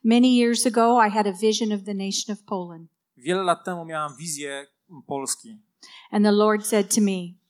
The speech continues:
Speaker 2: I Bóg powiedział mi,
Speaker 1: it was, was in, um, <clears throat> I think it was in two thousand and four.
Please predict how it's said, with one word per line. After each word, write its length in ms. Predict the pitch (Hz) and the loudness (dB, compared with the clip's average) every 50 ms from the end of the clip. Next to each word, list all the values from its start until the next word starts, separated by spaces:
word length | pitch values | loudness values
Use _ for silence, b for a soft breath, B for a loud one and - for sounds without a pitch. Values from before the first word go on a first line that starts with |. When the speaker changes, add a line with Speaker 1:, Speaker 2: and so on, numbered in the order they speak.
| _ _ | _ _
Speaker 2:
I 60 | 139 | -12
Bóg 220 | 127 147 190 190 - | -4 -4 -4 -2 -2
powiedział 420 | 180 156 170 170 - 147 139 135 | -4 -2 0 0 0 0 -2 -2
mi, 180 | 127 123 120 117 _ _ _ _ _ _ _ _ _ _ _ _ _ _ _ | -4 -10 -16 -18 _ _ _ _ _ _ _ _ _ _ _ _ _ _ _
Speaker 1:
it 60 | 190 | -12
was, 160 | 190 180 - | -10 -10 -10
was 240 | 202 196 185 - - | -10 -8 -8 -6 -6
in, 300 | 202 190 185 180 180 170 180 b b b b b b b b b _ _ _ - - | -6 -4 -4 -4 -6 -6 -10 b b b b b b b b b _ _ _ -10 -8
um, 440 | 175 170 165 165 160 160 165 175 - _ _ _ _ _ _ _ _ _ _ _ _ - | -8 -6 -6 -8 -10 -12 -16 -18 -20 _ _ _ _ _ _ _ _ _ _ _ _ 2
<clears throat> 360 | 269 277 220 180 170 165 - - 175 185 | 2 4 4 2 -2 -8 -14 -14 -14 -14
I 20 | 180 - | -8 -6
think 180 | 262 277 262 | -6 -4 -4
it 100 | 240 - - | -6 -8 -8
was 180 | 180 170 - | -10 -12 -10
in 320 | 180 170 170 170 170 175 _ _ _ _ _ _ _ - | -12 -12 -12 -14 -16 -20 _ _ _ _ _ _ _ -10
two 80 | 226 202 - | -8 -4 0
thousand 360 | 226 202 190 185 202 185 175 | 2 2 2 2 0 -4 -4
and 180 | 170 160 156 - | -6 -8 -10 -10
four. 280 | 202 185 175 - - | -10 -10 -8 -10 -12